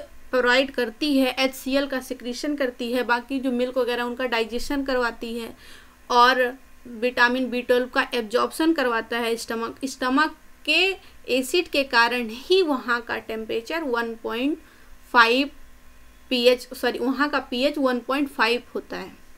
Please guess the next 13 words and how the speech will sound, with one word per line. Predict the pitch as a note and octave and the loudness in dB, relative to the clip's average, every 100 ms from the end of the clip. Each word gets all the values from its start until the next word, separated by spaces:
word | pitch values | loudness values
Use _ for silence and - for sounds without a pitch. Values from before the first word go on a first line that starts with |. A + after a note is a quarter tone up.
| - - - - - - - - - - | -20 -20 -20 -20 -20 -20 -20 -20 -20 -18
ठीक | - G3+ - | -12 -10 -12
है, | G3+ - - A#3+ | -16 -16 -12 -2
ये | B3+ | 0
हुई | B3 C4+ - | 2 0 -2
स्टमक | C4+ - A3+ G3 | -6 -6 -6 -6
की | - F#3+ | -8 -12
बात। | F#3 - - - - - - - - B3 | -12 -16 -20 -20 -20 -18 -18 -16 -10 -6
स्टमक | - C4+ C#4+ D4 | 2 4 4 4
के | C#4 | 4
बाद | C4+ C4+ | 4 4
हम | B3+ C4 | 2 2
आ | B3+ | 2
गए | A#3+ C4 | 2 0